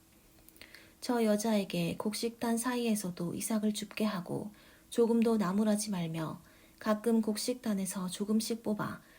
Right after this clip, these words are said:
그녀가 줍도록 버려두고 아무 말도 하지 말아라." 이렇게 해서 룻은 저녁까지 이삭을 주었는데 주운 것을 되어보니 보리가 한 말 남짓 되었다.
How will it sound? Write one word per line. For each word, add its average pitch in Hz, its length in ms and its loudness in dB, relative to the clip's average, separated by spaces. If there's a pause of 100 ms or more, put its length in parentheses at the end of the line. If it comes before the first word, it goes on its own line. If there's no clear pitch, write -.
(140)
그녀가 220 380 4
줍도록 208 500 0
버려두고 214 680 -2 (280)
아무 214 280 6
말도 170 320 2
하지 208 260 0
말아라." 170 520 -4 (840)
이렇게 240 360 2
해서 247 260 2
룻은 214 400 4
저녁까지 208 720 2
이삭을 214 400 2
주었는데 185 760 0 (420)
주운 247 260 2
것을 240 360 0
되어보니 208 680 2
보리가 214 360 2
한 262 240 4
말 254 200 2
남짓 180 400 -2
되었다. - 520 -6